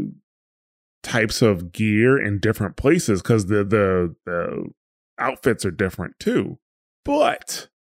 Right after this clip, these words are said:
it is, from a gameplay perspective, it's a little frustrating. It's a little annoying 'cause it's, it's not even like you can reference it, right? Like, if I wanted to go look for where this thing is, I have to leave the game and go online.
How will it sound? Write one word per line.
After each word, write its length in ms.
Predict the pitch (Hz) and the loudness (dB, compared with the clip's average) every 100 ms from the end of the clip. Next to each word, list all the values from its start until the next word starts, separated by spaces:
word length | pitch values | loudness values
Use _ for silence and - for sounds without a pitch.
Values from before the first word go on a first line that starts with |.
| _ _ - | _ _ 0
it 160 | 156 | 4
is, 260 | 143 135 123 | 6 6 4
from 180 | 156 123 | 4 4
a 40 | |
gameplay 540 | 104 127 147 151 131 | 4 2 4 4 2
perspective, 500 | 110 101 110 101 104 | 2 2 0 2 0
it's 280 | 95 120 107 | 2 0 2
a 40 | 107 | 2
little 460 | 101 113 98 95 | 2 4 4 2
frustrating. 680 | - 104 85 - - 85 95 | -2 -2 -2 -2 -4 -4 -4
It's 140 | 101 | -2
a 60 | 104 | 0
little 300 | 107 101 98 | 4 4 2
annoying 380 | 95 90 90 90 | 0 0 -2 0
'cause 180 | 123 | 4
it's, 140 | 131 170 | 6 6
it's 200 | 147 127 | 4 6
not 160 | 185 190 | 6 6
even 120 | 170 | 4
like 120 | 127 | 4
you 100 | 131 | 4
can 220 | 117 98 | 4 4
reference 460 | 101 135 - 107 - | 2 2 2 -2 -2
it, 160 | 92 - | -4 0
right? 160 | 107 | 0
Like, 140 | 110 110 | 2 2
if 100 | 117 | 4
I 80 | |
wanted 240 | 139 175 147 | 6 4 4
to 60 | 127 | 4
go 160 | 120 | 6
look 500 | 98 87 90 85 - - | 6 0 -2 -4 -6 -6
for 460 | 107 85 82 80 - _ _ _ _ 92 | -2 -2 -2 -4 -6 _ _ _ _ -8
where 380 | 104 110 104 | 0 4 4
this 240 | 98 92 - | 4 0 0
thing 220 | 117 131 | 0 2
is, 280 | 98 92 90 - | 2 2 0 0
I 160 | 135 | 2
have 220 | 185 185 - | 4 4 4
to 80 | 120 | 4
leave 240 | 123 104 | 4 4
the 100 | 107 | 0
game 340 | 87 131 190 | 2 2 4
and 160 | 107 98 | 2 2
go 200 | 101 95 | 0 0
online. 560 | 92 87 170 64 50 | 0 -2 -2 -4 -8